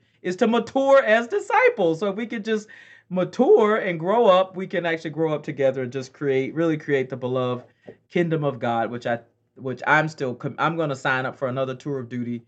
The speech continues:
'cause that's my message. Everywhere I go, I'm gonna be saying the same thing. We gotta mature, we gotta grow up, we gotta create the kingdom of God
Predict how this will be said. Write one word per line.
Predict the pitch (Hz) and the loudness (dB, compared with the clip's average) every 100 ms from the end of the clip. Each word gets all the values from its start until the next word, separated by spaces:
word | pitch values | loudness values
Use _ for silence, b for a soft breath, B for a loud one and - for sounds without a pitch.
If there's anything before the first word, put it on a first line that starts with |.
| _ _ _ | _ _ _
'cause | 117 107 | -6 0
that's | 139 135 | 0 0
my | 139 120 | -2 -4
message. | 117 107 107 101 - - | -2 -6 -8 -14 -16 -16
Everywhere | - 135 147 165 156 147 | -4 -2 0 2 4 4
I | |
go, | 135 127 | 2 -2
I'm | |
gonna | 120 | -4
be | 110 | -6
saying | 120 131 117 | -8 -8 -10
the | 110 | -10
same | 120 120 117 | -8 -8 -8
thing. | 117 104 104 _ _ _ | -10 -12 -14 _ _ _
We | 123 | -8
gotta | 110 127 143 | -2 0 0
mature, | 165 156 135 120 | -4 -6 -8 -6
we | 117 | -6
gotta | 117 117 127 | -2 -2 -2
grow | 135 127 | -4 -2
up, | 113 107 | -2 -4
we | 113 | -8
gotta | 104 113 120 | -4 -2 -2
create | - 131 117 113 107 | -6 -8 -6 -6 -8
the | - | -14
kingdom | - 190 196 | -8 -6 -6
of | 135 113 | -6 -8
God | 110 107 107 107 | -6 -4 -4 -6